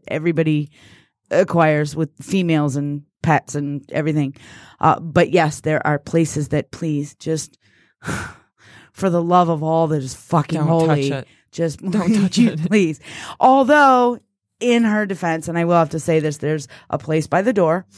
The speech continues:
Speaker 1: There's a place on top of the, um, the toaster oven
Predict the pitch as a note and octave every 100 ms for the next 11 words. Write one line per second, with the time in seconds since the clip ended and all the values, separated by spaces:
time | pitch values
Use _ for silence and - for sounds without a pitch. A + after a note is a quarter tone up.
0 | - - - E3+ E3+ - F3 F3+ F#3+ -
1 | F3+ F3+ F3 F3 F3 E3 D3 E3 D#3+ D#3+
2 | C#3+ D#3+ D#3 D3+ D3 D3+ _ _ _ _
3 | - _ F3 F3+ F#3+ E3 E3+ D#3 F3+ G3